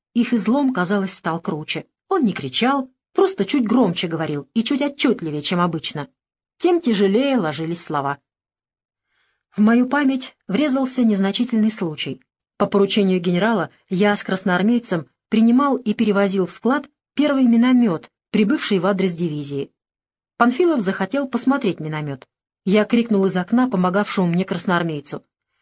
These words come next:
«Тащи со склада миномёт сюда! Скорее! Чтобы через пять минут был здесь!» Повернувшись, я увидел, что Панфилов, прищурившись, смотрит на меня.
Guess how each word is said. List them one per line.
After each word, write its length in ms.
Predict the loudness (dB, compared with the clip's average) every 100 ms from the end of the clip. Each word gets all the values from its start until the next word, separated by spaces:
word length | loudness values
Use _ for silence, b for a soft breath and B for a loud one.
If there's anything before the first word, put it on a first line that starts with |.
| _
«Тащи 360 | 0 0 2 2
со 140 | 2 -2
склада 380 | 0 2 4
миномёт 400 | 4 4 4 2
сюда! 400 | 0 0 0 0 -2 _ _ _ _
Скорее! 600 | -4 0 2 2 0 -4 _ _ _ _
Чтобы 300 | -8 -2 0
через 220 | 0 -2 0
пять 180 | 0
минут 240 | 2 2 2
был 200 | 2 0
здесь!» 400 | 2 0 0 -6 _ _ _ _ _ _ _ _ _ _ _
Повернувшись, 640 | -2 2 2 2 -2 -6 -10 _
я 240 | 0 2
увидел, 300 | 2 2 0
что 180 | -2 -4
Панфилов, 580 | -2 -2 -2 0 0 0
прищурившись, 800 | -2 -2 0 0 0 -4 -6 -8
смотрит 560 | -4 2 2 2 -2 -4
на 60 |
меня. 380 | -2 -2 -4 -8